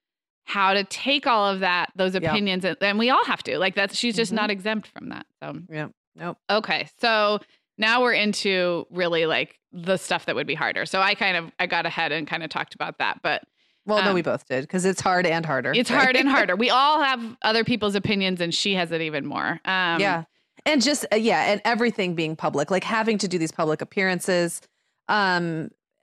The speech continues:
Speaker 2: media photos. I mean, like, again, I spent a lot of time in my early postpartum days, like,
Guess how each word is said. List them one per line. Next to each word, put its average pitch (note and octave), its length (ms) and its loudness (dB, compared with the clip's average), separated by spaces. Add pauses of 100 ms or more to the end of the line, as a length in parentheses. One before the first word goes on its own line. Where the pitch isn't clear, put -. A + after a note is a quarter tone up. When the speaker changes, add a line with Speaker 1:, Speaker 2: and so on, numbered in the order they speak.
(140)
Speaker 2:
media B3+ 440 4
photos. F#3+ 420 4
I - 100 2
mean, A#3+ 160 2
like, A#3+ 420 0
again, G#3+ 600 2 (180)
I F#3 220 2
spent F#3+ 320 0
a A#2+ 60 2
lot D#3 300 2
of F#3 80 -2
time G#3 440 0
in E3+ 120 -2
my D#3+ 100 2
early D3+ 240 2
postpartum F#3+ 540 -2
days, D#3 280 0
like, D3+ 320 -2